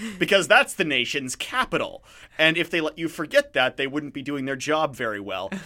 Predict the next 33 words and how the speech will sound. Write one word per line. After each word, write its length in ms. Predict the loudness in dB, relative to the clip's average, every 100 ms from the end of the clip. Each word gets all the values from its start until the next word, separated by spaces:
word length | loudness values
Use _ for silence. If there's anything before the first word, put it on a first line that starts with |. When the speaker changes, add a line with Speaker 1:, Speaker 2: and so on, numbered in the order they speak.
| -4
Speaker 2:
But 160 | -2
Speaker 1:
<laughs> 100 | 4
Speaker 2:
also 220 | 4 4 0
that 160 | 0
Ottawa 360 | 4 4 4 4
is 120 | 2
right 380 | -4 -2 -2 -2
near 320 | -4 -4 -4
the 300 | -6 -10 -12 -18 _ _ _
English 380 | -10 -6 -6 -8
and 80 | -10
French 300 | -10 -10 -10
Canadian 380 | -10 -10 -12
border, 400 | -10 -8 -6 -8 -10 -14
so 240 | -12 -10
that 260 | -8 -8 -10
tension 380 | -12 -12 -14
is 220 | -18 -18 -20 _
central 460 | -16 -14 -14 -18 -18
to, 280 | -18 -20 -20 _ _ _ _ _ _ -18
like, 200 | -16 -14
sort 140 | -14
of 60 | -12
the 80 |
identity 320 | -14 -16 -16 -16
of 80 |
the 80 | -16
country, 400 | -18 -16 -12 -10
and 80 | -8
that's, 300 | -10 -12 -14 -18
like, 120 | -16
right 280 | -10 -10 -8
there. 260 | -6 -6